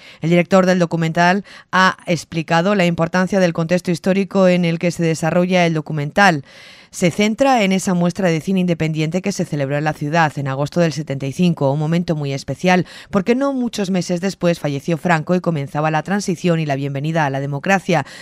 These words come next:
y había una serie de locos jovenzuelos que querían cambiar el cine con sus películas. Ese fue el inicio del cine independiente y el centro de nuestro trabajo,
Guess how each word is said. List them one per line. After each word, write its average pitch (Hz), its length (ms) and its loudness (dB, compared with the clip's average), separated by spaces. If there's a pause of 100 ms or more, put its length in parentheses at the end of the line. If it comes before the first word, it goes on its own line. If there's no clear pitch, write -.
(120)
y 185 80 0
había 196 180 4
una 202 200 0
serie 196 240 -2
de 180 120 0
locos 220 380 0
jovenzuelos 202 640 0
que - 140 -10
querían 156 300 -2
cambiar 156 480 0
el 135 200 -6
cine 151 280 -2
con 113 160 -10
sus - 180 -12
películas. 127 600 -10 (320)
Ese 175 180 0
fue 170 140 -2
el 165 40 -2
inicio 175 300 2
del 170 180 2
cine 180 160 -2
independiente 175 760 0
y 165 120 0
el 165 100 -2
centro 180 300 -2
de 202 80 0
nuestro 180 260 -2
trabajo, 175 480 2